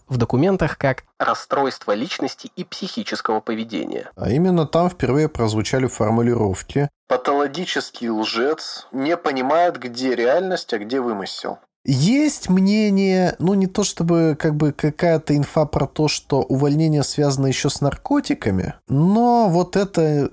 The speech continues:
Speaker 2: без документов.
Speaker 1: Бабка надвое сказала.
Speaker 2: То, что наркотрафик в Германии тех времён со стороны Ф Р Г имелся, это да.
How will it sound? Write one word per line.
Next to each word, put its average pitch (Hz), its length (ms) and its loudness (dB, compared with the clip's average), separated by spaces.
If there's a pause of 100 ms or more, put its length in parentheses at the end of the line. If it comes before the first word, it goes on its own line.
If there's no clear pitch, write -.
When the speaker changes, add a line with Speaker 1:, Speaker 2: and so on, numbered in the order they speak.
Speaker 2:
без 113 240 0
документов. - 680 -4
Speaker 1:
Бабка 165 340 0
надвое 90 300 0
сказала. 76 520 -6 (360)
Speaker 2:
То, 170 80 0
что - 180 0
наркотрафик 165 680 0
в 135 80 -2
Германии 135 1080 2
тех 131 240 0
времён 127 600 2
со - 140 -4
стороны 123 300 -2
Ф - 160 -4
Р 117 160 2
Г 120 220 2
имелся, 156 440 0
это 117 280 -4
да. 92 340 -2